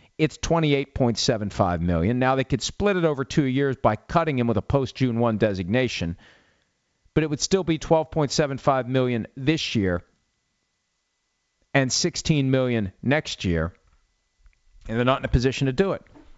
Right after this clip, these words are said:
So Flacco is their guy by default. Flacco is their guy because of the contract that they gave him five years ago, even though they, if they were attached to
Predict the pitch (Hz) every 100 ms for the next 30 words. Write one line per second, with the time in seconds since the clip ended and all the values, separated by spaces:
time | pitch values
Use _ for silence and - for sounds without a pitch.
0 | _ - - _ _ _ - - - 156
1 | - 180 226 175 151 147 - _ - 185
2 | 147 156 147 165 143 104 98 - _ _
3 | _ _ _ _ - 156 139 - 160 117
4 | - _ - - 185 202 180 170 139 143
5 | 131 143 123 113 104 _ _ _ 143 147
6 | 143 127 135 147 143 135 147 135 127 127
7 | 127 131 120 110 123 113 117 123 117 107
8 | 101 143 131 131 123 117 117 110 - _
9 | - 113 131 123 120 - 120 139 127 -
10 | - 127 113